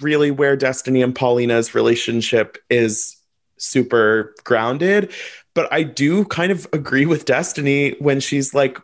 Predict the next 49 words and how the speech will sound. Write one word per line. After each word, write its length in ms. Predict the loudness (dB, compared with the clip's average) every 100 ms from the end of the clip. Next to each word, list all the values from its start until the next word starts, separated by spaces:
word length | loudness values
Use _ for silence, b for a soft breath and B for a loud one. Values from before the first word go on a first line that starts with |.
| -6
"Girl, 260 | 0 0
you 160 | 0 -2
deserve 520 | -4 0 0 0 -2
better. 360 | -2 0 2 0
Like, 400 | 2 0 0 -6 B B B B _ _ _ _ _ -10
Mike 500 | -4 0 0 -2 -2
is 260 | 0 0 0
not, 500 | 0 2 0 -2 -10
clearly 640 | -6 0 2 2 2 -2
not, 320 | -4 -2 -2 0
like, 280 | 0 -2 -6
getting 280 | 0 2 2
it 140 | -2
done 200 | -2 -4
for 120 | 0 0
you." 120 | 2
And, 240 | 0 -6 -12 _ -16
you 160 | -4 0
know, 120 | 0
Paulina 420 | 0 0 0 0
kind 200 | -2 -2
of 80 | 0
does 280 | 0 0 0
this, 340 | 0 0 -6 B B B B _ _ -8
you 160 | -2
know, 140 | 0 0
justification 760 | 0 -2 -6 -2 0 2 0
of, 100 | 0
like, 180 | 0 0
every 300 | -2 -2 0
other 220 | 2 2 0
area, 380 | 0 2 2
it's 140 | 2 -2
a 60 |
ten 260 | -6 -4 -2
out 140 | 0
of 100 | 0
ten. 300 | 0 -2 -2
And 100 | 0
it's 160 | -2 0
like, 240 | 0 0 B B B B -2
yeah, 140 | 0
but 140 | 0
if 160 | -2 -2
you 120 | -4
feel 220 | -2 0 2
like 240 | 2 0
you're, 440 | 0 2 2 0
uh, 80 | -2